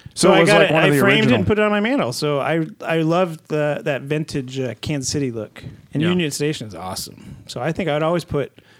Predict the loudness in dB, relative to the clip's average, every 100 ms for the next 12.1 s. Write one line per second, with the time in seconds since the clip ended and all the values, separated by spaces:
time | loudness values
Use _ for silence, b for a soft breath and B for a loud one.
0 | b b _ 0 0 0 -2 -2 -2 -2
1 | -2 -4 -2 -2 0 0 -2 -2 -2 -2
2 | -4 -8 B B _ _ -4 -4 -4 -4
3 | -4 -10 -18 -4 0 0 0 -2 0 0
4 | 0 0 0 0 0 0 0 0 0 0
5 | 0 0 2 2 2 2 2 0 2 2
6 | 2 2 0 -2 -4 -2 2 2 2 2
7 | 2 2 2 2 2 0 0 0 -2 -2
8 | -8 -10 -10 -10 -8 -10 -12 -8 -4 -2
9 | 0 -2 -2 -4 -2 -8 -8 -8 -8 -8
10 | -6 -4 -4 -4 -4 -4 -6 -6 -8 -10
11 | _ -10 -8 -6 -4 -4 -2 -2 -4 -6
12 | -12